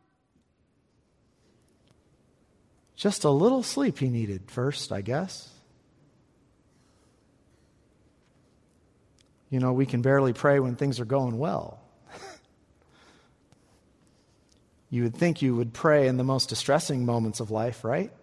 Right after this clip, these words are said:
And then to see your Savior who says, "Pray," Here's the marvel. The Savior is caring for them.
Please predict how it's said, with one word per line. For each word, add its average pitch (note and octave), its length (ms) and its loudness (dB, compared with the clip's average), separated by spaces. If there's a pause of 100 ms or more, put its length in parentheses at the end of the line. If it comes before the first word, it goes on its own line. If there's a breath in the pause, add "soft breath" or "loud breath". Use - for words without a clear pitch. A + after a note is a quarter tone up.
(1300)
And A2 100 -8
then C3+ 140 2
to B2 80 0
see - 160 -2
your C3+ 160 2
Savior C#3 480 2
who C3 240 0 (100)
says, - 280 -4
"Pray," C3+ 480 -2 (1300)
Here's F#3+ 320 -2
the C#3+ 80 2
marvel. C3+ 720 0 (1160)
The F3 80 -4
Savior F3 680 2
is D#3 320 2
caring F#3+ 480 0
for B2+ 220 0
them. B2 760 -6